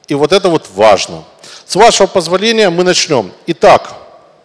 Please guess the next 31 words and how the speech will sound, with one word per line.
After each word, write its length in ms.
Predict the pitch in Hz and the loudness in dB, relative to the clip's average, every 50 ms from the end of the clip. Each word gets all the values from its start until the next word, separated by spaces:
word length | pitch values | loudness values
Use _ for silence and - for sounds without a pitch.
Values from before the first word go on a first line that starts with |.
| _ _ _ _ _ _ _ - - - - - - - - - | _ _ _ _ _ _ _ -14 -14 -14 -14 -20 -20 -20 -6 0
маркетинг 480 | 143 185 214 202 - 202 190 202 180 | 2 2 2 2 2 0 0 0 2
для 100 | 165 185 | 2 2
немаркетологов. 800 | 185 185 196 185 160 - 175 - - 160 135 113 98 98 90 - - - - - - - _ _ _ _ - - - - - - - _ _ | 2 2 2 0 0 -2 -2 2 2 4 4 2 0 -2 -8 -14 -16 -20 -20 -20 -20 -20 _ _ _ _ -20 -20 -20 -20 -20 -20 -20 _ _
Всё 280 | - - - 247 269 254 | -4 0 2 4 4 4
в 40 | |
нашей 260 | 240 220 180 - 190 165 | 4 2 2 2 0 0
жизни 300 | 165 226 240 202 202 165 | 0 0 0 0 0 0
соперничество. 1120 | - - 156 - - 180 196 190 165 151 139 - - 120 - - - 120 104 82 78 - _ _ - | 0 0 -2 -2 0 0 2 2 2 0 -4 -4 -4 -4 -4 -6 -6 -6 -6 -6 -6 -8 _ _ -6
Зачем 380 | - 151 147 - - 202 190 190 | -4 -4 -2 0 2 2 2 2
нам 140 | 175 170 170 | 0 -2 0
нужен 300 | 160 147 120 135 139 127 | -2 -2 -2 -2 -2 0
маркетинг? 640 | 131 143 165 202 202 - 247 226 - 247 240 - | 2 2 4 2 2 0 -4 -2 -2 -2 -4 -4
Потому 300 | - 160 - - 135 139 | -6 -6 -6 -4 -2 -2
что 140 | 131 - 156 | -2 -2 -2
мы 120 | 143 147 139 | -2 0 -2
ведём 280 | 135 131 131 175 202 | 0 0 2 2 0
с 100 | 190 - | 2 2
вами 180 | 202 185 180 165 | 0 0 0 -2
конкурентную 680 | - 147 123 - - 135 127 147 151 135 - 156 143 | -2 -4 -4 -2 -2 0 2 2 0 0 0 -2 0
борьбу. 340 | 139 143 151 143 127 110 - - - - - | 2 2 0 0 0 -2 -2 -4 -8 -4 0
Я 80 | 180 208 | 2 2
так 160 | 226 208 208 | 2 2 2
понимаю, 380 | 240 240 240 240 247 262 262 - | 2 2 2 2 4 4 2 2
что 140 | - 247 | 2 2
вы 120 | 233 247 220 | 0 0 0
все 180 | - - 247 | 0 0 -2
где-то 260 | 226 208 240 220 226 208 | 0 0 0 0 0 -2
друг 180 | 202 214 220 | -2 -2 0
другу 220 | 196 233 214 220 208 | 0 0 0 0 0
конкуренты, 540 | 220 214 - - 220 202 147 123 117 127 | -2 -2 -2 -2 0 0 0 0 -2 -2
да? 260 | 117 139 165 208 226 | 2 2 2 2 0